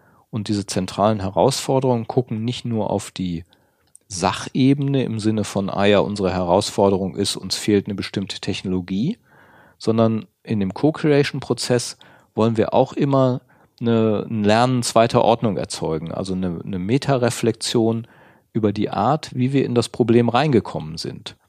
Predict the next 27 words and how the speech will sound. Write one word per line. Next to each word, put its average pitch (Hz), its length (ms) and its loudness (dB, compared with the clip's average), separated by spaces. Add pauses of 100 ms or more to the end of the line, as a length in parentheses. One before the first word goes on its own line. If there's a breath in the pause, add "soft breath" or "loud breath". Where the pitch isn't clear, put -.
(300 soft breath)
Und 104 140 -4
das 107 120 -2
bedeutet 113 460 2
für - 140 0
uns 120 220 -2
immer, 151 380 0 (480 soft breath)
dass - 200 -2
wir 113 80 0
gucken, 127 420 -2
welche 123 260 2
kollektiven 143 680 2
mentalen 123 520 0
Modelle 117 600 2
hat 101 140 -2
eigentlich 110 240 -4
die - 140 -2
Organisation 104 580 0
entwickelt, 110 680 -2 (420 soft breath)
mit 113 200 -4
der 110 180 6
sie 104 160 -2
sich 98 440 -6
die 90 200 -4
Welt, 113 340 4
die 104 120 0
Wirklichkeit 107 580 0
erklären 107 680 -2